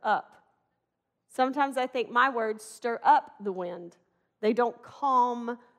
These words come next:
the wind. And listen, we're not perfect in that. We have the emotion, you know, a storm raging inside of us.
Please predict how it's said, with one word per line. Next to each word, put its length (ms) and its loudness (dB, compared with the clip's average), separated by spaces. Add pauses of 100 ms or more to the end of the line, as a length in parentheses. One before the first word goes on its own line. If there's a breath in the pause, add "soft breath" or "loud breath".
(120)
the 80 -6
wind. 500 -8 (120)
And 120 -12
listen, 300 -2
we're 100 -6
not 280 -2
perfect 420 -10
in 120 -10
that. 220 -12
We 120 -6
have 280 -4
the 120 -2
emotion, 600 -6
you 100 -10
know, 240 -8
a 120 -12
storm 460 -4
raging 360 -6
inside 380 0
of 80 -10
us. 200 -10